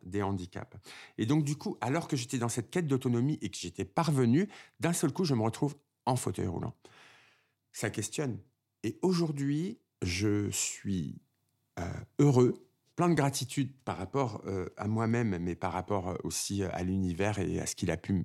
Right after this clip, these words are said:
me proposer, d'être autonome dans tous ces domaines. Être autonome dans tous ces domaines, ça veut dire être capable de faire avec de l'argent, avec un amoureux,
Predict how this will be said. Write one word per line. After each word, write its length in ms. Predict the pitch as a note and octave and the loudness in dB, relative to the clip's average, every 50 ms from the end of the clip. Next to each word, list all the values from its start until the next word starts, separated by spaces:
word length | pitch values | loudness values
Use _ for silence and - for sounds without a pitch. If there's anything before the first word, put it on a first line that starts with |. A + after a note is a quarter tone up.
| - - | 0 0
me 160 | - G2 F#2+ | 2 4 4
proposer, 540 | E2+ - - F2+ - F#2+ F#2 F2 - F2 - - - - _ _ _ _ _ _ _ - | 2 0 -2 0 2 2 2 2 2 0 -2 -4 -6 -12 _ _ _ _ _ _ _ 0
d'être 380 | G#2 C#3 E3 - - - - - - | 2 2 4 2 0 -4 -6 2 2
autonome 640 | C#3+ C#3+ C#3 - D#3 C#3 C#3+ D3+ D#3+ D#3 D#3 C#3 - | 4 4 6 6 6 8 8 6 6 6 4 4 2
dans 160 | G2+ A#2+ B2 | 2 2 2
tous 160 | B2 - D3 | 2 2 -2
ces 180 | C3 - B2 G#2+ | 0 2 2 2
domaines. 420 | G2+ G2+ G2 G2 F#2 F2+ F2 E2+ - - _ _ _ _ - - - - - - - _ | 4 4 4 4 2 0 -2 -4 -6 -8 _ _ _ _ -20 -20 -20 -20 -20 -20 -6 _
Être 220 | - C3 B2 - D3 | 0 0 2 2 2
autonome 460 | C3+ - D#3 D3 D3 D3+ C#3+ B2 - - | 4 4 4 4 6 6 4 2 2 0
dans 160 | - G2+ G#2 G#2 | 2 2 2 2
tous 160 | - - E3+ | 2 0 0
ces 160 | - - B2+ | 2 2 2
domaines, 500 | G#2+ G#2 G2+ G2+ G2+ A2+ C#3+ E3+ C2 - - _ _ _ _ _ _ _ _ | 4 4 2 2 2 0 0 -2 -4 -6 -8 _ _ _ _ _ _ _ _
ça 200 | - - A#2 A2+ | -4 0 2 4
veut 140 | G#2 A#2 A2 | 4 4 4
dire 440 | F#2+ G2+ A2 B2+ D#3+ - - - - - _ _ _ _ - | 4 4 4 4 4 4 2 0 -2 -4 _ _ _ _ -2
être 180 | D#3+ D#3+ - | -2 -2 2
capable 340 | - E3+ D#3 - C#3+ C3+ C#3 | 2 2 2 4 4 2 4
de 140 | A2+ A#2 A#2+ | 4 4 4
faire 480 | A2 - - A#2 A2 G#2 A2+ - - - _ _ _ _ _ _ _ _ _ | 4 2 2 2 2 2 2 0 -4 -12 _ _ _ _ _ _ _ _ _
avec 300 | C3+ D3 B2+ C3+ C3 A2+ | 0 2 4 4 2 4
de 100 | G2+ G#2 | 2 2
l'argent, 580 | G2+ G2 F#2+ F2+ F#2+ F#2 G2 G2+ C3 E3+ - - _ _ _ _ _ _ _ _ _ _ _ _ | 2 2 0 -2 -2 -2 -2 -2 -2 -4 -6 -10 _ _ _ _ _ _ _ _ _ _ _ _
avec 320 | B2+ C#3 B2+ C#3 B2+ C3 | 2 4 4 4 4 4
un 80 | B2 A#2 | 4 4
amoureux, 580 | A2+ G#2+ G#2 G#2 G2 F#2 G2 G2 F#2 - - | 4 4 2 2 2 0 0 0 -2 -2 -6